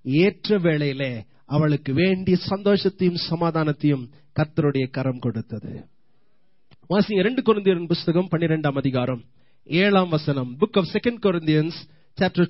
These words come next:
twelve and verse seven. "என் மாம்சத்திலே ஒரு முள் கொடுக்கப்பட்டிருக்கிறது." என் மாம்சத்திலே பவுல் சொல்லுகிற காரியத்தை நீங்க கவனிச்சு பாருங்க.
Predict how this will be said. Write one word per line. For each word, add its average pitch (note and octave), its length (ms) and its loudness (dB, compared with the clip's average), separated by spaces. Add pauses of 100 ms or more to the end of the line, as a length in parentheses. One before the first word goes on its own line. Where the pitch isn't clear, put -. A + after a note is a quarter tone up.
(120)
twelve G#3+ 460 2
and F#3 200 -2
verse F3+ 240 4 (200)
seven. D#3 420 0 (240)
"என் A#3 320 0
மாம்சத்திலே A#3 1040 2 (360)
ஒரு F#3+ 280 6
முள் A3 680 6 (260)
கொடுக்கப்பட்டிருக்கிறது." D3+ 1300 0 (680)
என் A3+ 300 2
மாம்சத்திலே C4+ 680 4
பவுல் A3 480 4 (140)
சொல்லுகிற G3+ 680 2 (160)
காரியத்தை A#3 460 4
நீங்க F#3 300 0
கவனிச்சு A3 360 2
பாருங்க. E3 560 0